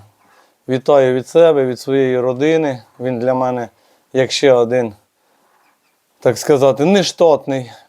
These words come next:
син, так як багато говорять, що родичі, хай буде моїм родичем. У мене велика-велика родина. Одне, що за період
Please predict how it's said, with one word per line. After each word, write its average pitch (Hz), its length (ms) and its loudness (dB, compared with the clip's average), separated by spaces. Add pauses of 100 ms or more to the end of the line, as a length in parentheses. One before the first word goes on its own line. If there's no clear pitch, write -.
син, 202 480 -2 (180)
так 135 160 -2
як 131 160 0
багато 135 360 0
говорять, 127 380 0
що 117 180 -6 (460)
родичі, 160 720 0
хай 135 180 2
буде 123 420 -2
моїм 127 320 -4
родичем. 139 380 0
У 123 40 -4
мене 127 140 -2
велика-велика 123 640 0
родина. 156 420 0 (720)
Одне, 123 300 0
що 127 260 0 (160)
за 123 400 0 (580)
період 135 460 0